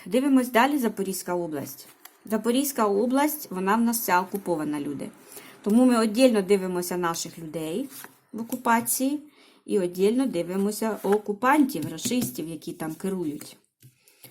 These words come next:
Дивіться, яка цікава карта нам випадає. Там жінка, тут чоловік. Ну, ось ця влада, бачите, яка вона гарнюня, рашисти, бродять, ходять. А це в окупації наші хлопці.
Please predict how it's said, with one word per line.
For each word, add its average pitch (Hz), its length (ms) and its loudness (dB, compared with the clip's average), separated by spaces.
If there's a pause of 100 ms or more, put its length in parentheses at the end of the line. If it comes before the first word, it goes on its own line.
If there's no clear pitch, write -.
(560)
Дивіться, 165 500 -8
яка 156 280 -10
цікава 165 440 -12
карта 202 360 -6
нам 170 180 -8
випадає. 165 400 -8
Там 175 240 -6
жінка, 208 340 -2
тут 165 220 -14
чоловік. 175 600 -8 (500)
Ну, 311 240 4
ось 302 260 2
ця 247 120 4
влада, 156 460 0
бачите, 185 460 -2
яка 170 240 -4
вона 160 280 -6
гарнюня, 165 960 -2
рашисти, 214 680 -2
бродять, 170 640 -2
ходять. 196 440 0 (720)
А 190 120 -2
це 330 440 4
в 415 80 0
окупації 277 760 4
наші 214 520 0
хлопці. - 640 -2